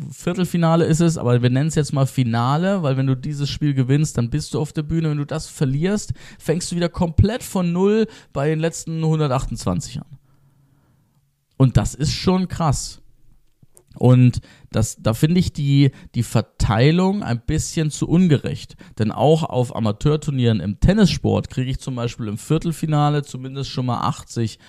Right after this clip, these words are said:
hundert Euro, wenn ich da auf, ähm, Ranglistenturnieren bin. Und dann habe ich zumindest mal meine Anfahrt irgendwie drin. Dann habe ich irgendwie, äh, das Startgeld wieder eingespielt. Und du hast also bis nach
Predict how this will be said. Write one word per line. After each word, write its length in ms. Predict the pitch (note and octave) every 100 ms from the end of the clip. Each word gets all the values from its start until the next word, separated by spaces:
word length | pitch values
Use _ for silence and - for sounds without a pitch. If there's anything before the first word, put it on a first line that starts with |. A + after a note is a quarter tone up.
| _ -
hundert 320 | C3 B2+ A2+
Euro, 380 | D2 A2+ G#2 G2
wenn 100 | F#2
ich 120 | -
da 120 | G2
auf, 340 | F2 G2 G2 - - - -
ähm, 420 | - G#2 G2+ G2+
Ranglistenturnieren 1120 | F#2 G2 A2 G#2 - A2 G2 - G#2 G2 E2+
bin. 260 | E2+ F2+ F2+ _ _ _ _ _ -
Und 420 | A#2+ A#2 A2+ -
dann 160 | A2
habe 140 | A#2 C3
ich 80 | -
zumindest 500 | C3 C#3+ D#3+ D3 D3
mal 320 | C3+ C3 C3
meine 320 | B2+ B2 -
Anfahrt 480 | G#2 A2+ G2+ F#2+ F2
irgendwie 320 | G#2+ G#2 G2+
drin. 380 | - G#2+ G2+ G#2
Dann 180 | G2+ A2+
habe 160 | B2+
ich 80 | B2
irgendwie, 580 | A#2 C3 B2+ B2+ B2 B2 - D3 -
äh, 320 | B2 B2 A#2
das 160 | D#3+
Startgeld 680 | - - F2+ F#2+ - F#2+ G2
wieder 220 | G3+ F#3
eingespielt. 760 | F2 F#2+ G2+ - G2+ G2+ F#2+ - - - - -
Und 480 | A#2+ B2 B2 A#2 - - _ _ _ _ _ _ _ _ _ _ _ -
du 220 | A2+ A#2+
hast 160 | E3 -
also 240 | C#3+ C3+ - _ _ _
bis 220 | - - -
nach 240 | A2